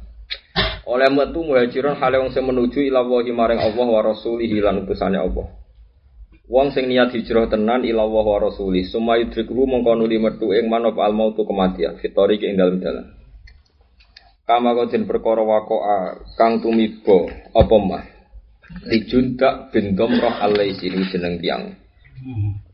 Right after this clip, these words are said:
Tiang niku mpun, mpun falis nggih, mpun, mpun boten kelar napa-napa niku sampai ditandu. Bisanya keluar ditandu dari rumah untuk niat hijrah.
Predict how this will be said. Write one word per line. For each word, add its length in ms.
Tiang 400
niku 320
mpun, 720
mpun 320
falis 400
nggih, 180
mpun, 180
mpun 320
boten 320
kelar 240
napa-napa 560
niku 180
sampai 380
ditandu. 1800
Bisanya 400
keluar 480
ditandu 480
dari 240
rumah 340
untuk 140
niat 240
hijrah. 320